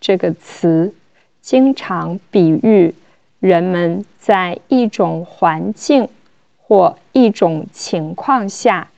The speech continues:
非常的享受。比如说，人们沉浸在节日的欢乐中。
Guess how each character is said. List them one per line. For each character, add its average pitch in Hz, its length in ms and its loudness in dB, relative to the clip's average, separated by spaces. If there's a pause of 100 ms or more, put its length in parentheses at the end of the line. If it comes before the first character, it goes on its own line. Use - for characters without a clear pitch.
(400)
非 302 280 0
常 165 400 -6
的 175 280 -2
享 151 500 -6 (100)
受。 - 460 0 (2500)
比 202 140 4
如 170 300 0
说， 226 440 0 (960)
人 185 220 2
们 175 420 -2 (140)
沉 165 480 -4
浸 240 340 2
在 185 460 -2 (280)
节 165 380 -2
日 233 300 2
的 170 380 0
欢 262 420 0
乐 214 260 2
中。 208 460 -2